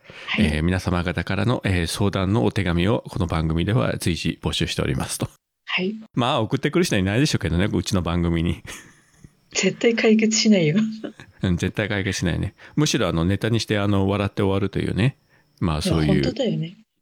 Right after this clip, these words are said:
Speaker 2: ね、ひどい番組ですから。
Speaker 1: うん。
Speaker 2: えー、なんでこんな話になったのかというと、相変わらず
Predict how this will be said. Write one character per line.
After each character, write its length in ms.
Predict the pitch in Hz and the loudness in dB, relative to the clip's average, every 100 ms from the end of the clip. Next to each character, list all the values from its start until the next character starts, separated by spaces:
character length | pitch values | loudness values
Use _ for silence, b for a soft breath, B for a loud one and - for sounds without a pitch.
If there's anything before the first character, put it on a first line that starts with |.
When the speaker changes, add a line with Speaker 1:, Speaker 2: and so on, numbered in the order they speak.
| _ - | _ -4
Speaker 2:
ね、 180 | 98 - | -2 -2
ひ 200 | - - | -4 -2
ど 100 | 107 | 0
い 60 | 82 | 0
番 180 | 78 | 0
組 180 | 78 76 | 0 0
で 120 | 71 | -2
す 100 | - | -4
か 120 | - - | -8 -8
ら。 160 | - - _ 196 | -10 -16 _ -4
Speaker 1:
う 40 | |
ん。 480 | 170 156 151 165 165 b b b b - | 0 2 0 -4 -12 b b b b -4
Speaker 2:
え 80 | 92 | 0
ー、 40 | |
な 140 | 90 113 | 2 0
ん 20 | |
で 80 | 90 | 0
こ 140 | 90 | 0
ん 40 | |
な 60 | 82 | 2
話 360 | 78 90 85 - | 2 0 0 0
に 60 | |
な 100 | 78 | -2
っ 40 | - | 0
た 80 | 80 | -2
の 100 | 78 | 0
か 120 | 80 | 0
と 100 | 82 | 0
い 80 | 80 | 0
う 100 | 80 | 0
と、 340 | 101 107 - _ _ _ | 0 0 -2 _ _ _
相 160 | 87 92 | -4 -2
変 80 | 90 | 0
わ 60 | |
ら 60 | 85 | 0
ず 260 | 98 98 | 0 0